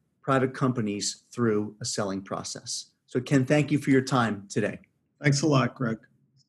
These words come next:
Speaker 1: So Ken, you and I have been talking about, uh, the environment that we're in, and here we are in the fourth quarter. Cases of covid are spiking. We're coming out of a recession. It's a, it's a more challenging backdrop.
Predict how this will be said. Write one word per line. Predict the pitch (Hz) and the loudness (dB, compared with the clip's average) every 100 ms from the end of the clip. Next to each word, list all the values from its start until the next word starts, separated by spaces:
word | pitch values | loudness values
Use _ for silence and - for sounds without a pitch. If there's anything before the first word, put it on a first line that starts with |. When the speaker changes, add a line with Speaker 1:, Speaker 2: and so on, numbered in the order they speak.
| _ | _
Speaker 1:
So | - 208 | 4 4
Ken, | 196 208 | 6 4
you | 196 254 | 6 6
and | 233 | 8
I | 208 | 6
have | |
been | 175 180 | 6 2
talking | - 175 175 165 | 4 4 6 4
about, | 135 123 120 120 - - | 4 4 6 4 2 -6
uh, | - 117 113 | -4 0 4
the | 123 | 6
environment | 123 120 151 170 160 | 6 6 6 6 4
that | 160 143 | 4 4
we're | 143 | 4
in, | 147 151 160 151 | 6 4 0 -2
and | 120 113 | 0 2
here | 123 147 | 4 6
we | 143 | 6
are | 139 | 6
in | 139 | 4
the | 123 | 2
fourth | 123 147 143 | 2 2 2
quarter. | - 147 143 143 139 - _ | 2 4 6 6 4 -4 _
Cases | - 151 143 139 | 0 2 2 2
of | 139 | 0
covid | - 147 139 | 4 4 6
are | 135 | 2
spiking. | - 151 139 135 147 | 2 4 4 6 4
We're | 120 | 2
coming | 117 - 143 139 | 0 2 4 6
out | 143 | 6
of | 135 | 4
a | |
recession. | 135 127 - 139 - | 4 4 4 2 2
It's | 160 160 | 0 2
a, | 131 - - | 0 0 -2
it's | 208 208 | 2 4
a | |
more | 196 185 | 4 2
challenging | - 175 165 165 151 143 135 131 | 2 2 2 4 4 4 4 2
backdrop. | - 117 113 - 107 87 - | -2 2 2 0 -4 -4 -10